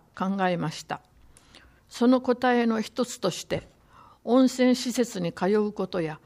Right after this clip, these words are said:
旅先でホテルに泊まることなどを通し、人とのつながりや交流の場を増やすことで、自分の夢を持つきっかけ作りになるのではないかと考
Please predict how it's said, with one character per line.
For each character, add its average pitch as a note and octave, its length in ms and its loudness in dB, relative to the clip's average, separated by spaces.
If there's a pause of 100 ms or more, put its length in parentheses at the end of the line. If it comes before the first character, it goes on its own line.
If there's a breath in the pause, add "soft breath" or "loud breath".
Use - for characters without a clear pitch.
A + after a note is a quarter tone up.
(360 soft breath)
旅 A3 220 0
先 A3+ 340 -2
で G3+ 140 0
ホ - 220 -8
テ B3 120 4
ル G3 120 2
に E3+ 120 -2
泊 G3 120 -2
ま A3+ 120 2
る A#3+ 120 -2
こ B3 100 -2
と A#3+ 160 0
な G3+ 160 0
ど E3+ 160 -4
を D#3+ 80 -6
通 F3+ 260 -4
し、 - 260 -12 (1300 soft breath)
人 A3+ 220 2
と A#3 160 2
の G3+ 100 2
つ - 180 -8
な G3 160 0
が G#3 140 0
り G#3 140 2
や G3 160 0 (100)
交 B3 240 2
流 B3 220 4
の A#3+ 100 6
場 A#3 160 4
を F3+ 60 2
増 G#3 140 -2
や A#3 100 0
す - 120 -10
こ D3+ 140 -8
と E3+ 160 -8
で、 F3 200 -6 (500 soft breath)
自 A3+ 180 -4
分 A#3+ 260 4
の A#3+ 120 4
夢 A#3+ 320 4
を G3 80 2
持 G#3 160 0
つ F#3+ 220 -8 (100)
き - 180 -12
っ - 40 -20
か A#3+ 140 2
け A#3+ 140 -2
作 A#3 320 -4
り G3 120 -2
に G#3+ 220 -2
な A3+ 160 2
る G#3+ 120 0
の F3+ 180 -2
で F#3 80 -4
は E3+ 100 0
な F3+ 160 0
い F3+ 80 -4
か F#3 140 -6
と E3+ 140 -8
考 F3+ 240 -6